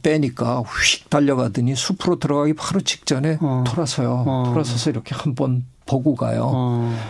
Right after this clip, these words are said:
Speaker 1: 가장 대단한 것 중에 하나가 바하 캘리포니아, 그 저 캘리포니아 만에서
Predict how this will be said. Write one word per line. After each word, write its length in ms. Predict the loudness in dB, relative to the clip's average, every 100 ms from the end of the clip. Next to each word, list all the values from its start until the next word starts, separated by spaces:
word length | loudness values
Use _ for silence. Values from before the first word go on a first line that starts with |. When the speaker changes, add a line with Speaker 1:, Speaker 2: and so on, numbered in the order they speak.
| -14 -20 -20 -20 -4
Speaker 1:
가장 440 | 2 4 4 0 -6 -2
대단한 460 | 2 4 4 2 2
것 140 | 0
중에 140 | 0 0
하나가 520 | 2 0 0 -2 -4 -8 -8 -10 -20 -20 -20 -2
바하 280 | 2 4 4
캘리포니아, 760 | 2 2 2 2 2 2 0 0
그 180 | -2
저 280 | 0 -2 -2
캘리포니아 640 | -2 -2 0 0 2 2 2
만에서 840 | 0 0 0 0 -2 -2 -2